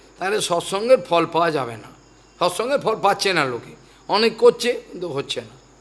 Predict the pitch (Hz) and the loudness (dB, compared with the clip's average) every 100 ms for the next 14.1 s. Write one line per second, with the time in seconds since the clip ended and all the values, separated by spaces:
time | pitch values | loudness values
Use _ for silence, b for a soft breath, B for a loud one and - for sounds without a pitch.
0 | _ 180 160 151 - 127 117 - - - | _ 0 2 0 -4 -10 -14 -20 -20 -20
1 | - - 185 208 208 220 233 226 220 247 | -8 2 4 4 2 2 2 2 2 4
2 | 196 104 - - - - _ _ - - | 2 -2 -12 -16 -18 -20 _ _ -20 -20
3 | - _ _ _ _ b b b b b | -20 _ _ _ _ b b b b b
4 | _ 175 240 285 277 294 240 185 247 262 | _ 8 8 8 2 2 4 4 8 10
5 | 190 175 208 - 175 196 202 - 151 170 | 10 8 4 4 2 4 4 2 2 4
6 | 190 160 196 160 170 185 196 - 151 165 | 6 4 0 -2 -2 0 0 -4 -8 -8
7 | 196 - 175 175 214 240 196 202 180 170 | -6 -6 -6 6 10 10 8 0 2 -2
8 | 151 - 190 208 - 175 165 127 - b | -2 -2 -2 -4 -2 2 2 0 -6 b
9 | b b b b - 131 170 - 185 185 | b b b b -6 2 4 6 6 6
10 | 170 - - - - - - - - _ | 4 -2 -16 -20 -20 -20 -20 -20 -20 _
11 | _ _ _ _ - - _ _ 147 190 | _ _ _ _ -20 -20 _ _ 2 4
12 | 202 202 196 - - - - - 127 156 | 6 6 4 0 -12 -20 -20 -12 0 4
13 | 165 196 202 147 180 180 202 - 185 - | 6 4 2 2 2 2 0 2 2 2
14 | 180 | 0